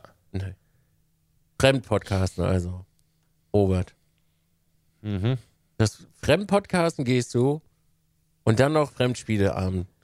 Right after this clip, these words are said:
Speaker 1: Toll, lass mich doch alleine. Ich mach den Podcast nächste Woche. Nächsten Podcast bin ich alleine.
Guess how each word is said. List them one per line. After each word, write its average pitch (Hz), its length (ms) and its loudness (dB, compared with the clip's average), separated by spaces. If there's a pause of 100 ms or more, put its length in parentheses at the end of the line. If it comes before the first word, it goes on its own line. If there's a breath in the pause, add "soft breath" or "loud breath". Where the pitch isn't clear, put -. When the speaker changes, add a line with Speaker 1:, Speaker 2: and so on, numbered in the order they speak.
(180)
Speaker 1:
Toll, 117 160 4
lass 101 180 0
mich 127 120 -6
doch 117 140 0
alleine. 104 320 2
Ich - 120 -6
mach 127 120 0
den 170 140 -4
Podcast 180 400 -4
nächste 185 240 -4
Woche. 165 140 4
Nächsten 233 300 -2
Podcast 233 380 -2
bin 220 100 -2
ich 208 120 -2
alleine. 147 380 0